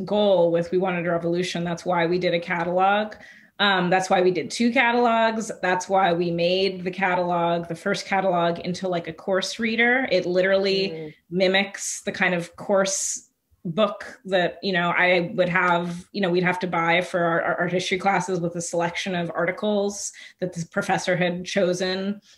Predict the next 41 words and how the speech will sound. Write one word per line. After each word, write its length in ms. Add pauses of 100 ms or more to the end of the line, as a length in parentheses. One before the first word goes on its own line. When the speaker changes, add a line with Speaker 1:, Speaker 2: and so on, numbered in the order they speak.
Speaker 1:
that 120
were 120
important, 640
you 100
know, 420
addendum 480
to 120
our 160
textbook 600
or 120
whatever. 520 (440)
Um, 500 (180)
and 160
we, 140
I 160
was, 320
we 140
really 240
thought 360
very 220
consciously 580
about 520 (240)
that 320
format, 720
um, 200
and 140
that 160
price 300
point. 320
That 200
book 220
is, 140
I 100
think, 380
twenty-two 600
ninety-five. 920 (280)
Speaker 2:
Mm. 360 (120)
Speaker 1:
Maybe 200
it's 120
twenty-four 500
ninety-five. 760